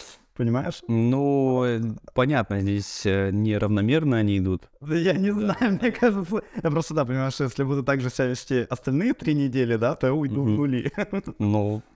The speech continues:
Speaker 2: вот это будет
Speaker 1: Это,
Speaker 2: интересно.
Speaker 1: это, кстати,
Speaker 2: И,
Speaker 1: клево,
Speaker 2: да.
Speaker 1: да.
Speaker 2: И чем больше ты ду-, будешь это вести, чем дольше, тем больше у тебя инсайтов будет.
Speaker 1: Мгм.
Speaker 2: Возможно, ты обнаружишь, что ты там какую-то существенную сумму тратишь там на определенную категорию. Ты такой: "Опа".
Speaker 1: Ну, я скажу,
Speaker 2: А
Speaker 1: что
Speaker 2: как это?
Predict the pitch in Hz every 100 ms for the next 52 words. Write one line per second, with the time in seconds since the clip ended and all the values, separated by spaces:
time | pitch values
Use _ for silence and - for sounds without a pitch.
0 | - 101 107 104 110 113 107 110 - 131
1 | 123 135 135 117 117 113 110 185 139 107
2 | 110 110 - - - 123 135 131 - 113
3 | 113 80 107 123 - 110 113 120 104 95
4 | 117 107 104 - 95 - 113 110 107 113
5 | - 104 117 113 - 95 90 - 90 82
6 | - - - 139 135 131 110 101 143 160
7 | - 117 110 107 131 123 104 101 - 110
8 | 107 107 95 95 90 - _ - 92 98
9 | - - - 110 - 104 95 - 117 131
10 | 101 107 120 104 - 95 90 87 90 95
11 | 101 98 - - 95 92 90 - - 92
12 | 90 - 90 85 - _ - 139 147 139
13 | 131 131 135 127 113 107 101 - -